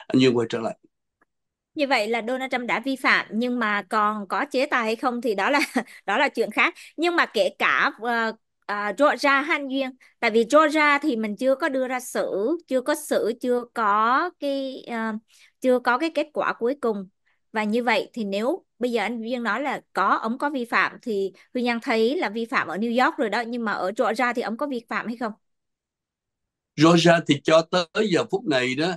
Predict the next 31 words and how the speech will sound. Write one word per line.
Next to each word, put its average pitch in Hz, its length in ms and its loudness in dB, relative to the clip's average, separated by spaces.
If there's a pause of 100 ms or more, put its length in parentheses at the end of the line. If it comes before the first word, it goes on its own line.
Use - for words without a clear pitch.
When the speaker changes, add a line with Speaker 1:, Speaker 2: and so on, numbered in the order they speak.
(340)
Speaker 1:
là 127 420 4 (260)
cái, 196 100 2 (100)
cái 196 120 4
lúc 294 260 2
mà 143 140 0 (100)
lẹ, 127 260 2
lẹ, 127 260 0 (360)
bây 151 120 0
giờ 127 240 2
nè, 110 100 -10 (160)
phải 147 140 -6
hiểu 135 200 -2
nè, 165 100 -10 (1080)
Donald 156 400 2
Trump 156 260 2
khi 156 200 4
bị 123 280 -6
truy 147 180 -2
tố 156 480 0
thì 120 120 -4 (200)
trên 151 240 6
nguyên 151 240 6
tắc 196 280 0
là 113 540 2 (300)
không 151 340 -2
có 175 120 -4
được 113 280 0
tại 104 260 2
ngoại 110 400 2
để 117 200 0
mà 147 140 0